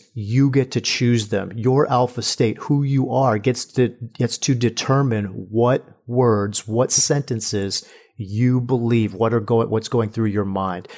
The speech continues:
But they're all just sentences. They're all just stories. None of them are who you are. In the second pillar, we have the emotion pillar. And emotions are simply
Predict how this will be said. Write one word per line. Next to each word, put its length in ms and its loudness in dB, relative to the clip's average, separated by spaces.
But 100 0
they're 300 -2
all 300 4
just 220 -2
sentences. 460 -2
They're 220 -2
all 260 2
just 220 -2
stories. 420 2
None 240 2
of 80 0
them 180 0
are 100 2
who 120 0
you 240 0
are. 340 2
In 180 4
the 100 0
second 580 0
pillar, 240 2
we 120 2
have 200 2
the 140 4
emotion 680 2
pillar. 300 2
And 140 2
emotions 580 4
are 80 0
simply 480 0